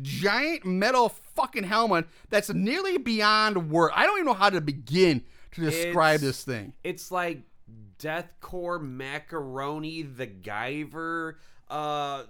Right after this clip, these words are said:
Speaker 2: fucking,
Speaker 1: Is that
Speaker 2: I
Speaker 1: a
Speaker 2: don't
Speaker 1: fish? Is that a metal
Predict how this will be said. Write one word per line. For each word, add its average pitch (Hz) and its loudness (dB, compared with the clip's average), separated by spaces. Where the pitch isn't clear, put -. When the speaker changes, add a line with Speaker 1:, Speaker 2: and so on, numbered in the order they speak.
Speaker 2:
fucking, - -8
Speaker 1:
Is - -6
that 359 2
Speaker 2:
I 262 6
Speaker 1:
a - 0
Speaker 2:
don't 285 -2
Speaker 1:
fish? - 2
Is 208 -8
that 349 0
a 349 0
metal 269 4